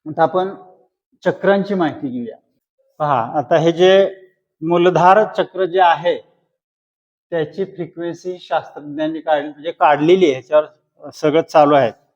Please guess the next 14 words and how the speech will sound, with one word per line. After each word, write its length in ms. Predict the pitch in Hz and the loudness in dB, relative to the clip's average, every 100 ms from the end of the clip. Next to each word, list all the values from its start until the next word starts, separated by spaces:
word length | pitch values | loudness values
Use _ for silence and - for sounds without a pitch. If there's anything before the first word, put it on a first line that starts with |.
| _ _ _ | _ _ _
किती 200 | 165 190 | -6 0
आहे? 520 | 180 180 202 208 - - _ _ _ _ _ _ _ _ _ - | 2 4 2 0 -8 -20 _ _ _ _ _ _ _ _ _ -6
तीनशे 360 | 160 151 - | -4 -6 -10
शहाण्णव. 540 | 156 160 143 139 123 117 | -2 0 0 -2 -6 -4
ह्या 180 | 135 | -2
फ्रिक्वेन्सीला 640 | 156 170 - 170 160 175 170 | -2 -4 -6 -6 -4 2 2
जाल 280 | 165 151 123 | 6 4 2
तेव्हा 240 | 135 143 | 0 0
तुमचं 360 | 147 151 139 147 | -2 -12 -12 -8
मूलधार 360 | 139 139 139 139 | -4 -2 -2 -2
चक्र 240 | 143 - 151 | -10 -6 -2
ॲक्टिव्हेट 480 | 131 - 123 104 113 | -2 -4 -14 -14 -18
होईल. 180 | 98 92 _ _ _ _ _ - - _ _ | -20 -20 _ _ _ _ _ -20 -20 _ _
त्यानंतर 800 | 147 147 147 143 170 165 170 - | 2 2 0 0 2 2 0 -8